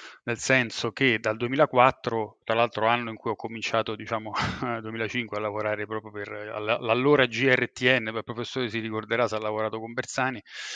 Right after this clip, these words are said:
che inizialmente appunto era stato, oh, realizzato un sistema che prevedeva un, un operatore indipendente e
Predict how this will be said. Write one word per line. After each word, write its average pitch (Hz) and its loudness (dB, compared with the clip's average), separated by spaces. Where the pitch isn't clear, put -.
che 120 0
inizialmente 131 2
appunto 120 -2
era 110 2
stato, 117 -2
oh, 113 -4
realizzato 120 2
un 117 -8
sistema 131 2
che 117 -2
prevedeva 117 0
un, 120 -6
un 127 -6
operatore 131 4
indipendente 127 -2
e 139 2